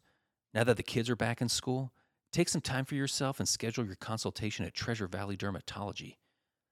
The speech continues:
Some of the things I know you've been thinking about: microneedling, cool sculpting, chemical peels, Botox, skin tag and age spot removal, acne scar treatment,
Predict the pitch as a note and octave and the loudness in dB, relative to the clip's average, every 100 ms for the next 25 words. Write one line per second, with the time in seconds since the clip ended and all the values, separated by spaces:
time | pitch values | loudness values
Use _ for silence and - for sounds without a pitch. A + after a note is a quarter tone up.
0 | _ - C3 C3+ G#2+ A#2+ A2+ A#2+ G#2+ C3+ | _ -2 2 4 6 4 4 4 2 0
1 | G2 G#2 - A2+ G#2 F#2 G2+ B2 - _ | -2 -6 -4 -4 -2 -4 -4 -6 -12 _
2 | _ _ _ _ A2+ D#3 G2 E2+ - - | _ _ _ _ -2 0 0 -2 -6 -8
3 | G2+ - _ _ _ _ _ - A3 F#3+ | -10 -16 _ _ _ _ _ -4 -2 -2
4 | - - - - - _ _ _ _ _ | -4 -4 -6 -10 -12 _ _ _ _ _
5 | - C3 D#3 - - F2+ E2 - - - | 0 2 2 4 6 6 2 -6 -6 -8
6 | _ _ _ _ - - B2+ - F#2+ - | _ _ _ _ -2 2 4 2 -2 -2
7 | - - - _ _ _ _ _ _ - | -2 -2 -6 _ _ _ _ _ _ -2
8 | - C3+ C#3+ C#3+ C3+ A#2 F2 A2+ C3+ - | 4 4 4 2 2 0 0 0 0 0
9 | D#2+ E2 - E2 D#2 E2+ - _ _ _ | -2 -6 -6 -6 -8 -10 -16 _ _ _
10 | _ _ _ _ _ - G#3 - F#2 - | _ _ _ _ _ -6 -4 0 0 2
11 | F2+ E2 - D2+ D#2 - - | 0 0 -4 -6 -8 -12 -14